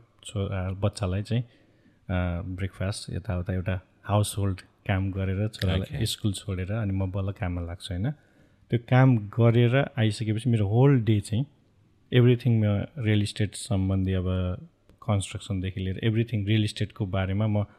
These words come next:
Speaker 1: आफै काम गर्छु र research, अब खाली भएको ठाउँमा आफूले
Speaker 2: Okay।
Speaker 1: motivational भिडियोहरू हेर्ने, रिसर्चहरू गर्ने, बुकहरू पढ्ने गर्छु, होइन? त्यसपछि after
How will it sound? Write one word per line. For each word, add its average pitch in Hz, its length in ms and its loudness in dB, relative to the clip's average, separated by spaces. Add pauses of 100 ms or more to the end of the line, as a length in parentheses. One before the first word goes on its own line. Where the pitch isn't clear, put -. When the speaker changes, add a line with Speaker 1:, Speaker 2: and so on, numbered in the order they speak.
(360)
Speaker 1:
आफै 123 420 2 (720)
काम 98 240 0
गर्छु 95 400 -4 (160)
र 101 140 0
research, 98 380 -4
अब 90 140 -4
खाली 95 220 -4
भएको 92 160 -4
ठाउँमा 95 280 0
आफूले 104 600 -6
Speaker 2:
Okay। 107 120 -6
Speaker 1:
motivational 98 460 -2
भिडियोहरू 92 460 -2
हेर्ने, 90 440 -2 (260)
रिसर्चहरू 104 420 -2
गर्ने, 101 180 0
बुकहरू 92 380 -4
पढ्ने 95 280 -4
गर्छु, 90 320 -8
होइन? 110 120 -4 (640)
त्यसपछि 147 500 2
after - 360 0